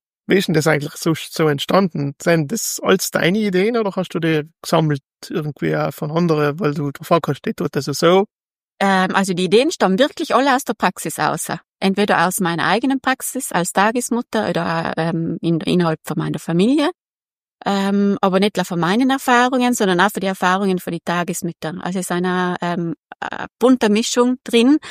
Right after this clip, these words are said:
Speaker 1: Mhm.
Speaker 2: Aber, ähm, das, was ich wirklich sagen will, das sind alles Impulse, die was machbar sein, weil sie wirklich aus der Praxis kommen.
Speaker 1: Mhm.
Speaker 2: Das ist mir ganz, ganz wichtig zu sagen.
Speaker 1: Weil sie einfach Sachen sind, die einfach andere auch schon gemacht haben.
Speaker 2: Genau.
Speaker 1: Also, dass nicht
Speaker 2: Ja,
Speaker 1: Sachen sind,
Speaker 2: genau.
Speaker 1: was sich irgendjemand ausgedacht
Speaker 2: Genau.
Speaker 1: hat und das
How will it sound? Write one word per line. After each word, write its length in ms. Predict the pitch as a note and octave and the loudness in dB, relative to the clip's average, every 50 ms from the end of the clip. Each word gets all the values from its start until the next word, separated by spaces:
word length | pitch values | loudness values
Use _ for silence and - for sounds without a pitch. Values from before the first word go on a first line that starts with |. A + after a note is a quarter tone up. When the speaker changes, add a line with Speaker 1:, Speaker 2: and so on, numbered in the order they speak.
| - - | -10 -6
Speaker 1:
Mhm. 220 | - E3 D3+ G3+ A3 | -4 -4 -2 -4 -2
Speaker 2:
Aber, 440 | - - G3 F3+ F#3+ F#3+ F#3 F#3 - - | 0 2 2 2 2 2 2 2 2 0
ähm, 680 | F3 F3 F3 - F#3 F#3+ F#3+ F#3+ F#3+ F#3 F#3 F#3 F#3 F#3+ | 0 -2 -2 -2 -2 -2 -2 -2 -2 -2 -2 -4 -2 -2
das, 200 | G3 A3 - - | -2 0 0 -2
was 120 | A3 - | -2 -2
ich 100 | - E3+ | -2 0
wirklich 320 | F#3+ A#3+ - - C#4 - | 0 0 0 -2 -4 -2
sagen 320 | - A#3 A3+ B3 B3 B3+ A#3 | 2 2 2 4 4 2 2
will, 140 | A#3+ A#3 A3 | 2 2 0
das 120 | G3 - | 0 -2
sind 120 | F#3 E3+ - - | -2 -2 0 2
alles 360 | G3 A3 C4 D#4 - - - | 4 4 4 2 0 -4 -6
Impulse, 540 | - G3 G3+ - A3+ B3 C#4 C#4 - A#3+ G3 | -6 -6 -2 0 2 2 2 0 0 -2 -2
die 100 | G3 E3 | -2 -4
was 160 | F3+ - - | -4 -4 -4
machbar 460 | F3+ F3+ F#3+ B3+ - - - C#4+ C#4+ | -2 -2 -2 -4 -6 -4 -2 -2 -2
sein, 320 | - - C4 B3+ B3+ B3 | 0 -2 -2 -2 0 0
weil 140 | A3+ F#3 G3 | 0 0 0
sie 100 | - G3+ | 2 2
wirklich 340 | G3+ C4 C#4+ - C#4 - G3+ | 2 2 2 -2 -4 -2 0
aus 140 | F3+ F#3+ - | -2 -2 -2
der 80 | - | -8
Praxis 460 | - - G3+ G#3 - - - D3 - - | -6 -4 -4 -4 -4 -6 -8 -8 -8 -8
kommen. 240 | - F3 E3 E3+ - | -6 -6 -6 -4 -4
Speaker 1:
Mhm. 220 | F3 D#3 C#3+ G#3 - _ _ _ _ | -4 -2 -2 -4 -6 _ _ _ _
Speaker 2:
Das 180 | D#3+ E3+ - - | -6 -2 0 0
ist 180 | F#3 A#3+ - G#3 | 0 0 0 0
mir 80 | F#3+ | 2
ganz, 260 | F3+ F#3+ G3 G3+ - | 2 4 2 2 0
ganz 300 | - E3+ F3 F3 - - | -2 -4 -4 -4 -4 -4
wichtig 400 | - F#3 - - - E3+ - - - _ - | -4 -4 -4 -6 -8 -12 -12 -12 -16 _ -8
zu 140 | - F3+ - | -4 -4 -2
sagen. 420 | - F3+ E3+ E3 E3 - E3 E3+ - _ _ _ _ _ _ _ | -2 0 -2 -2 -2 -2 -4 -6 -8 _ _ _ _ _ _ _
Speaker 1:
Weil 320 | - - D#3+ D3 D3+ D#3+ | -12 -6 -2 0 0 0
sie 140 | - F3 E3 | 2 2 2
einfach 340 | D#3+ D#3+ D3+ - D3+ C#3 C3+ | 2 2 0 -2 -6 -8 -6
Sachen 300 | - - F3 E3+ - D#3+ | -2 -2 0 0 0 -2
sind, 280 | - E3+ D#3 D3+ D3+ D#3 | 0 0 0 0 0 0
die 100 | D#3 D3+ | 0 0
einfach 280 | D#3 C#3+ - D#3 - | 0 0 -2 -6 -6
andere 280 | D#3+ D#3 D3+ D3 D3 C#3+ | -4 -2 0 0 0 0
auch 40 | - | -2
schon 140 | F#3+ G3 | -2 -2
gemacht 260 | F#3+ E3 D#3 - - - | -2 -2 -2 -4 -4 -6
haben. 220 | D3 C#3 D#3+ - _ _ - | -6 -6 -6 -10 _ _ 0
Speaker 2:
Genau. 180 | D4 D#4 C#4 F3 E3 | 0 2 4 2 2
Speaker 1:
Also, 120 | E3 F#3 G#3 - | 0 -2 -6 -10
dass 180 | - F#3+ - - | -14 -10 -4 -2
nicht 120 | E3+ D#3 - | -2 0 2
Speaker 2:
Ja, 120 | B3 G#3 F#3+ | 2 2 2
Speaker 1:
Sachen 120 | E3+ D#3 | 2 2
sind, 140 | - - - | 2 4 4
Speaker 2:
genau. 160 | A3 F3 D#3 | 4 4 2
Speaker 1:
was 220 | D3 G3 - - | 0 0 -4 -6
sich 160 | - E3+ C#3+ - | -6 -4 0 2
irgendjemand 440 | E3 D#3+ D3 E3 E3 F#3+ G3 - | 2 2 4 4 4 4 4 4
ausgedacht 420 | D#3+ E3 E3+ - - E3 E3 E3 D#3+ | 4 4 4 2 4 4 4 4 4
Speaker 2:
Genau. 180 | C4+ A#3 G3 F3 | 4 4 4 2
Speaker 1:
hat 120 | E3 D#3+ | 2 2
und 160 | D#3+ D3+ - | 0 -2 -2
das 260 | - D3+ C#3 - - | -2 -4 -4 -6 -8